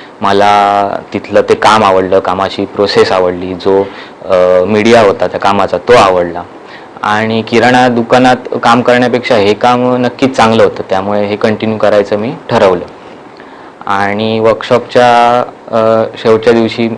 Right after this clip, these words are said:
माझं आणि राजेश सरांचं बोलणं झालं. मी त्यांना विचारलं की मी इथे एक वर्षभर थांबून काम करू शकतो का, जे काय काम असेल ते मी करेन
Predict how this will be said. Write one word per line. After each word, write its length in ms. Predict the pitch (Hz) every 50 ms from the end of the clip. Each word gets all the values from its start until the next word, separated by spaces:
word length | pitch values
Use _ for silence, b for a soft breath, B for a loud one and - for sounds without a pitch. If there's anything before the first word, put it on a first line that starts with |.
| - - -
माझं 320 | 107 104 104 101 101 101 110
आणि 140 | 110 113
राजेश 280 | 110 101 101 104 110 -
सरांचं 460 | - 104 101 107 107 104 - 98 -
बोलणं 280 | 107 110 110 110 113 113
झालं. 260 | 104 95 87 87 95 113
मी 160 | 110 101 101
त्यांना 220 | - 101 98 104
विचारलं 400 | 101 104 107 101 - 107 92 92 90 -
की 100 | - 95
मी 120 | 98 98
इथे 300 | 92 - - 98 101 101 B B B B B B B - -
एक 160 | 95 87 -
वर्षभर 340 | 95 92 - - 95 101 98 101
थांबून 400 | 101 92 92 95 98 101 98 98
काम 360 | - - - - 98 101 104
करू 220 | 101 107 110 107 104
शकतो 340 | - 95 87 - - 90
का, 120 | 87 - 101
जे 140 | 101 101 95
काय 160 | - 95 95
काम 260 | 92 - 92 92 95
असेल 280 | 90 - 95 92 92 98
ते 40 |
मी 100 | 98 120
करेन 320 | 135 135 - 117 92 85